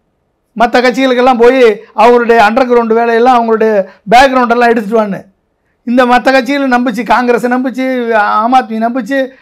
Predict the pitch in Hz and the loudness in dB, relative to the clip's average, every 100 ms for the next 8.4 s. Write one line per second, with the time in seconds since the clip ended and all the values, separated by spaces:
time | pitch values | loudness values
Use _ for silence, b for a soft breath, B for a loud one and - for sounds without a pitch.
0 | b 190 233 240 233 226 247 226 269 262 | b -4 -2 2 2 2 -2 -2 -2 -2
1 | 262 202 214 247 240 247 262 _ _ _ | -6 -8 -4 0 0 -2 -4 _ _ _
2 | _ - 285 294 233 226 240 262 269 277 | _ 0 2 2 2 0 0 -2 -4 -6
3 | 214 220 254 262 285 254 220 208 214 226 | -2 -2 2 4 4 0 -4 -6 -10 -14
4 | _ _ - 240 294 240 214 220 208 302 | _ _ -6 -2 0 0 -2 -2 0 -4
5 | - _ _ 208 233 254 277 247 240 240 | -4 _ _ -2 2 2 2 2 4 4
6 | 294 330 b b 170 269 330 302 262 240 | 2 -2 b b -2 0 2 2 2 0
7 | 240 226 226 262 240 220 202 254 233 214 | -2 -2 0 2 2 2 0 -2 -4 -4
8 | 180 170 156 | -4 -6 -10